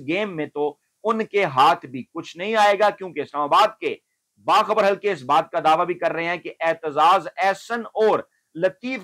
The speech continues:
खोसा आसिफ जरदारी की इजाजत ही से इमरान खान और पाकिस्तान तहरीक इंसाफ के नजदीक हैं और आइंदा आने वाले election के नताइज के बाद People's Party और आसिफ जरदारी की ये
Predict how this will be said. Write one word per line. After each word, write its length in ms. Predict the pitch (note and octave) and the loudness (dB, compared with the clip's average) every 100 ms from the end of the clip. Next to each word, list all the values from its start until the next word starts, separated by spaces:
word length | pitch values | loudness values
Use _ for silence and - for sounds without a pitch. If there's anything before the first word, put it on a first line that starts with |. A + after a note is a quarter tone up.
| - | -12
खोसा 380 | E3 F3+ - D3 - D#3 | -8 -8 0 2 2 2
आसिफ 340 | F#3 - G#3+ | 2 0 -4
जरदारी 540 | D3 D#3+ C3+ D3+ F#3 F#3+ | -2 -6 0 2 2 -2
की 280 | - F#3+ - | -12 -20 -16
इजाजत 500 | C3+ D3+ F3+ F#3+ G3 | -4 2 2 2 -4
ही 200 | D3+ G#3+ F3 | -4 -8 -6
से 200 | D3 C3 - _ - | -4 -4 -6 _ -10
इमरान 300 | D#3 F#3 G#3 | -2 0 0
खान 260 | E3+ F3 F3+ | 0 0 0
और 80 | E3+ | 0
पाकिस्तान 500 | D#3+ D#3 D3 E3 F3 E3 | 0 -2 -2 -2 -4 -4
तहरीक 320 | D#3 D3+ D3+ | -4 -4 -6
इंसाफ 460 | C#3+ - D#3 F3 E3+ | -10 -2 2 2 0
के 80 | C#3+ | -6
नजदीक 480 | C3+ A#2 C3 A3+ F#3 | -4 -6 -6 -6 -2
हैं 220 | G#3 G#3 _ _ F3+ | -2 -2 _ _ -2
और 180 | F#3 - | -2 0
आइंदा 300 | G#3 A#3+ A#3 | 0 2 4
आने 540 | A#3+ - G3+ A3 A#3+ B3 F3+ | 4 2 0 0 0 -4 -2
वाले 300 | E3 E3+ F#3 | 2 2 2
election 540 | E3 F3 F#3+ - A3 G3 | 0 -2 -2 -6 -8 -6
के 180 | F#3 E3 | -8 -4
नताइज 600 | D#3 D3 F3 G3+ F#3+ - | -4 -2 2 2 2 -4
के 160 | F3 D#3+ | -8 0
बाद 300 | E3 C3 - | 2 2 -2
People's 300 | E3 E3 D3+ - | -14 -12 -10 -2
Party 340 | E3 E3+ F#3+ | -2 -2 -4
और 100 | F3+ | 0
आसिफ 260 | D#3 D3+ D3+ | 0 0 -8
जरदारी 460 | C3 C3 C#3 E3+ F#3 | -8 -4 -2 -2 -4
की 160 | E3+ D#3 | -8 -2
ये 220 | D3+ | -2